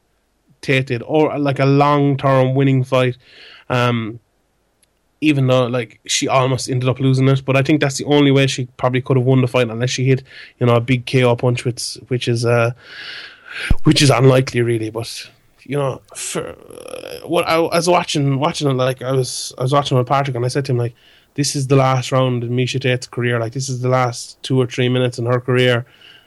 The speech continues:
uh, like, in her championship career." I was like, "Is she gonna go for it? Like, what, what's she gonna do? This is,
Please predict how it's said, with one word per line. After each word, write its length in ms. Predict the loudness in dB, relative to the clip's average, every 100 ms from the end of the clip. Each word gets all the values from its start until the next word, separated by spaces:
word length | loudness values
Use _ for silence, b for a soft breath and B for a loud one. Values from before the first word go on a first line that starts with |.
| B
uh, 600 | -2 0 0 -4 -8 -10 -6
like, 360 | -2 0 -2 -6 _
in 140 | 0 4
her 160 | 4
championship 560 | 2 0 0 0 -2 -4
career." 200 | -4 -4
I 40 |
was 100 | -4
like, 160 | -6 -8 _ _ _ _ _ -4
"Is 100 | 0
she 140 | 2
gonna 240 | 4 4
go 180 | 4 2
for 120 | 2
it? 60 | -4
Like, 100 | -2
what, 180 | -2 -2
what's 220 | -6 -6
she 60 | -4
gonna 180 | -4 -2
do? 140 | -2
This 240 | -2 -4
is, 180 | -6 -8